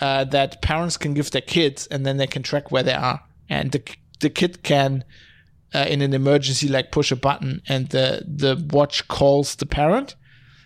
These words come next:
Uh, but you can, could hack into the A P I, and you could actually call that watch.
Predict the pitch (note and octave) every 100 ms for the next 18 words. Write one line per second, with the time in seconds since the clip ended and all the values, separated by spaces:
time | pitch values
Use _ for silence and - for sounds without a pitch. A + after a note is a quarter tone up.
0 | - _ D3+ D3 C3+ D3 F3 E3+ E3 F3
1 | - D#3+ E3+ F#3+ D3+ D3+ D3 C#3+ B2+ D3
2 | F3 C#3 C3 C#3+ - - - D3 D3+ A#3+
3 | - F3 - D#3+ - D3+ - - D3+ D3+
4 | C#3+ C3+ D3 D3+ B2+ - -